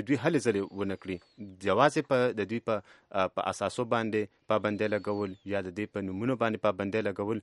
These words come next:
آه، هغوی د دې نه ډېر خوشحاله به نه وي، څوک پاکستان کې د خبرونو، آه، سرټکي جوړ شي،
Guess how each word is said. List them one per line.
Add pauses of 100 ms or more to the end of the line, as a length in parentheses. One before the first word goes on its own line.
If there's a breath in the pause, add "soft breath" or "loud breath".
(260 soft breath)
آه، (100)
هغوی
د
دې
نه
ډېر
خوشحاله
به
نه
وي، (360 soft breath)
څوک (140)
پاکستان
کې (260)
د
خبرونو،
آه،
سرټکي
جوړ (100)
شي،